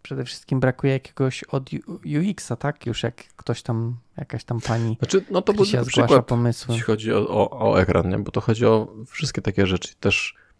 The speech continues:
Speaker 2: e, trzeba się po prostu pil-, pilnować, czy,
Speaker 1: Wiesz,
Speaker 2: czy
Speaker 1: to też
Speaker 2: robisz pod
Speaker 1: te-
Speaker 2: klienta, czy pod użytkownika, nie?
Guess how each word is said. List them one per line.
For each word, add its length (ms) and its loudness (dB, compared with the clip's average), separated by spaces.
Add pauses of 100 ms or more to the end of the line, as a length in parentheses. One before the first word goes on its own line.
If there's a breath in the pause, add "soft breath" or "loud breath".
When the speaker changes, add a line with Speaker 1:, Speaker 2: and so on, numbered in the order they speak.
(240)
Speaker 2:
e, 460 4
trzeba 180 -2
się 80 -8
po 60 -14
prostu 200 -6
pil-, 360 -4
pilnować, 500 2
czy, 160 -8 (240)
Speaker 1:
Wiesz, 320 0
Speaker 2:
czy 60 2
Speaker 1:
to 80 4
też 180 4
Speaker 2:
robisz 280 4
pod 180 2
Speaker 1:
te- 60 -6
Speaker 2:
klienta, 400 -2
czy 140 -10
pod 180 -8
użytkownika, 580 -2
nie? 180 -2